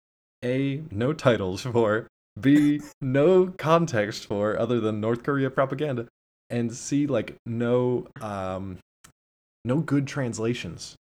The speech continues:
Speaker 1: for them. So,
Speaker 2: No.
Speaker 1: ladies and gents, uh, we have some examples of bad translations, which I will share with you in a minute, but we don't have any, like, actual English translations for the most part. So we just kinda took what we saw here with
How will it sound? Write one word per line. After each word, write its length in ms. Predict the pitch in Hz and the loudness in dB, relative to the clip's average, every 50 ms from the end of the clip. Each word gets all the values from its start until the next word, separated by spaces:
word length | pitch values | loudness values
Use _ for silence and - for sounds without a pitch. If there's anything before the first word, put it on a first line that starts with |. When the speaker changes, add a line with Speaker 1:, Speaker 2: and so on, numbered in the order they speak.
| _ _ _ _ - | _ _ _ _ -10
Speaker 1:
for 100 | 113 95 | -8 -6
them. 140 | 92 92 87 101 113 | -6 -6 -6 -4 -2
So, 60 | 117 | -2
Speaker 2:
No. 80 | 113 | 0
Speaker 1:
ladies 320 | 104 113 127 139 139 110 110 | 0 2 2 2 0 0 -2
and 100 | 107 98 | -2 -2
gents, 320 | 117 127 127 117 - - - _ _ _ _ _ _ _ _ _ _ _ _ - | 0 0 0 -2 -6 -10 -16 _ _ _ _ _ _ _ _ _ _ _ _ -10
uh, 420 | 95 92 87 85 85 73 64 62 - - - | -8 -6 -6 -6 -4 -4 -6 -6 -8 -10 -6
we 120 | 131 123 | -4 -4
have 160 | 131 151 151 | -4 -4 -4
some 120 | - 160 127 | -4 -4 -4
examples 360 | 104 101 120 117 113 117 98 | -2 -2 -4 -4 -4 -4 -6
of 100 | 90 76 | -6 -6
bad 220 | - 82 73 - - | -4 -4 -4 -4 -2
translations, 680 | - 120 92 90 - 76 78 - - - - - - - _ | -2 -4 -4 -4 -6 -10 -10 -10 -10 -12 -12 -14 -14 -18 _
which 180 | - 101 95 - | -14 -12 -8 -6
I 100 | 90 92 | -6 -6
will 140 | 87 87 85 | -6 -6 -8
share 200 | - - 90 90 | -8 -8 -8 -8
with 120 | 87 82 | -8 -8
you 100 | 98 92 | -8 -10
in 60 | 87 85 | -8 -6
a 40 | |
minute, 220 | 90 101 104 98 95 - _ _ _ _ _ _ | -6 -6 -6 -6 -8 -12 _ _ _ _ _ _
but 160 | 117 104 - - - | -4 -4 -4 -6 -8
we 100 | 117 117 | -8 -6
don't 240 | 110 127 123 - 107 | -6 -6 -6 -6 -6
have 160 | 120 123 110 | -8 -8 -6
any, 160 | 110 104 101 | -6 -6 -6
like, 240 | 95 95 92 90 - | -6 -6 -6 -6 -8
actual 320 | 101 95 90 - 107 92 | -10 -12 -10 -10 -10 -8
English 320 | 78 92 92 87 95 87 - | -8 -8 -10 -10 -10 -12 -12
translations 560 | - 90 87 85 85 85 87 87 - 87 - | -12 -12 -12 -10 -10 -12 -12 -12 -14 -14 -14
for 140 | - - 92 | -12 -12 -12
the 40 | 90 | -10
most 200 | 90 87 - - _ | -12 -12 -14 -14 _
part. 160 | - - - _ _ | -14 -16 -16 _ _
So 380 | - - 117 107 107 104 98 101 - _ _ _ _ _ _ - - _ _ _ _ _ _ _ | -12 -10 -8 -6 -6 -8 -8 -12 -14 _ _ _ _ _ _ -20 -20 _ _ _ _ _ _ _
we 100 | - 123 | -6 -4
just 160 | - 175 170 | -4 -4 -4
kinda 200 | - 160 160 151 | -2 -2 -2 -2
took 240 | 139 - - 160 147 - - - - | -2 -4 -6 -8 -8 -8 -12 -14 -10
what 200 | 123 135 123 - | -8 -8 -6 -6
we 80 | 139 117 | -8 -8
saw 260 | - - 120 117 135 | -6 -4 -4 -2 -2
here 180 | 135 151 143 139 | -2 -2 -2 -2
with 160 | 127 120 117 | -4 -6 -8